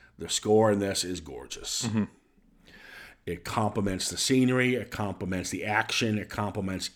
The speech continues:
Speaker 1: every step
Speaker 2: The emotional
Speaker 1: and movement.
Speaker 2: beats as well.
Speaker 1: Yeah, that's pretty much what I just said. Thank you.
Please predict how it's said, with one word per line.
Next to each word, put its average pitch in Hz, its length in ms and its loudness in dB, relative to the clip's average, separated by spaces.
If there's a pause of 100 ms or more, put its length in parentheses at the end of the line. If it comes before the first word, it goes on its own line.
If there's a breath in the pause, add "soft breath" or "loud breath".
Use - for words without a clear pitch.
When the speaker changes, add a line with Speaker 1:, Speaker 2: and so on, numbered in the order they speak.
(200)
Speaker 1:
every 110 420 6
step - 200 -2
Speaker 2:
The 131 80 8
emotional 151 400 6
Speaker 1:
and - 40 2
movement. 92 60 0 (180)
Speaker 2:
beats - 100 -2
as 120 140 4
well. 120 300 4 (880 loud breath)
Speaker 1:
Yeah, 120 400 6 (460)
that's 107 180 -6
pretty 98 240 -2
much 95 180 -6
what 95 100 -2
I 90 60 -2
just 92 260 -4
said. 90 280 -2
Thank 107 240 -2
you. - 120 -8